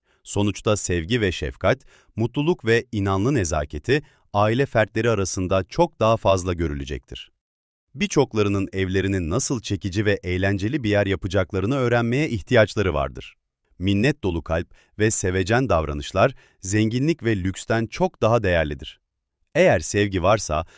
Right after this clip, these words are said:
basit şeylere karşı duyulan memnuniyet evi mutlu kılacaktır. İsa, Mesih, kurtarıcımız, bir kralın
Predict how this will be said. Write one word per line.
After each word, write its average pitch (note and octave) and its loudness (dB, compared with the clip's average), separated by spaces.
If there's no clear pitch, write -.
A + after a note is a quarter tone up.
basit A#2+ 0
şeylere G#2+ 0
karşı G2 0
duyulan F#2 0
memnuniyet E2 -2
evi A2 0
mutlu G2 -2
kılacaktır. D2 -8
İsa, F2 -2
Mesih, F#2+ -2
kurtarıcımız, F2+ -2
bir E3 -2
kralın B2 -2